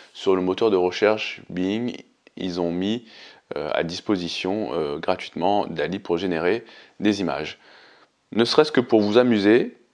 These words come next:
n'hésitez pas à, ben, à interagir avec, euh, ces I A pour ne pas vous sentir dépassé, euh, par la suite si effectivement ça s'accélère. C'est pas juste une question de rester dans, dans le coup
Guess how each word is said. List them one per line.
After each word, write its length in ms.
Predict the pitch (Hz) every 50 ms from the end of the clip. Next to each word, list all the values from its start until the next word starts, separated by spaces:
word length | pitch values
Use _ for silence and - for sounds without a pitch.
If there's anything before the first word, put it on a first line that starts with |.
| _ _ _ _ _ _ -
n'hésitez 420 | - 101 104 101 110 - 107 101
pas 480 | 101 113 120 127 135 - - - _ _ -
à, 1080 | 95 92 90 87 85 - - - - - - - - - - - - - - - - - _ _
ben, 280 | - - 87 87 85 - -
à 220 | - 73 82 78
interagir 540 | 85 87 - 113 110 98 90 87 90 104 107
avec, 360 | 101 87 78 90 90 - -
euh, 80 | 85 85
ces 280 | - - 85 82 80 85
I 80 | 87
A 200 | 92 113 - - - - - - - - _ _ _
pour 140 | - 101
ne 80 | 95 87
pas 140 | - 110 120
vous 140 | 120 101 -
sentir 400 | - - 101 101 - - 120 101
dépassé, 760 | 87 82 104 107 - 95 90 - - - 113 123 131 - - - - - _ _ _ - -
euh, 80 | 87
par 220 | 80 - - 95 95
la 100 | 80 80
suite 340 | - - - 110 113 - -
si 280 | - - - - 110
effectivement 760 | 104 - - 92 - - - - - 87 92 95 104 - - - _ _ - - _ _ _ _ _ _ _ _ _ _ - -
ça 160 | - - 107
s'accélère. 640 | 92 - 92 - - - 92 80 76 71 - - - - _ _ _ _ _ _ - - - - - - - - _ _
C'est 80 | -
pas 100 | - 110
juste 100 | 117 -
une 140 | 175 143 135
question 280 | - 135 123 - - 143
de 80 | 113
rester 280 | 101 - 107 - - 127
dans, 340 | 117 113 101 92 90 85 - -
dans 140 | 78 92 87
le 100 | 87 90
coup 380 | - - - 165 220 220 -